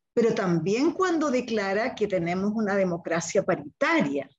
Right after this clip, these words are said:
y lo que significa el reconocimiento y valoración de la identidad, de la igualdad de género, de las disidencias sexuales,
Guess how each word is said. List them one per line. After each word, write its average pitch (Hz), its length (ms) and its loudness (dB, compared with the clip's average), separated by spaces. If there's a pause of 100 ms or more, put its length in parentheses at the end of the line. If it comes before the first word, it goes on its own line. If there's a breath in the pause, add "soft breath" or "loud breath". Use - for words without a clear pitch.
(140)
y 190 80 4
lo 196 120 6
que 180 120 -2
significa 214 1000 2 (420)
el 196 140 8
reconocimiento 202 1000 6
y 247 40 4
valoración 208 1000 4 (340)
de 196 220 2
la 202 120 6
identidad, 190 920 2 (540)
de 202 160 0
la 202 100 4
igualdad 190 400 4
de 170 120 2
género, 254 640 4
de 226 100 4
las 185 140 2
disidencias 185 600 0
sexuales, 208 760 4